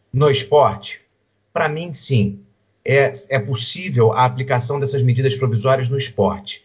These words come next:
se bem que não foram feitas pensando no esporte, não foram feitas para nenhum contrato em que haja prazo determinado. E,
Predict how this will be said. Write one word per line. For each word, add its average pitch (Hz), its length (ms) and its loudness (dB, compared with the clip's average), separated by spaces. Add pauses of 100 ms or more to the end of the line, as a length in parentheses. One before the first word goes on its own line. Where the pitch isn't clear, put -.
(100)
se - 240 -6
bem 175 280 0
que 101 400 0 (340)
não 185 460 2
foram 156 360 2
feitas 151 500 -4
pensando 139 580 2
no 131 100 4
esporte, - 680 -2 (400)
não 180 420 2
foram 147 340 2
feitas 156 540 -2
para 156 320 2
nenhum 170 540 -2
contrato 170 800 -2 (260)
em 165 120 -10
que - 180 -6
haja 143 320 2
prazo 135 380 2
determinado. 123 720 0 (440)
E, 156 320 -6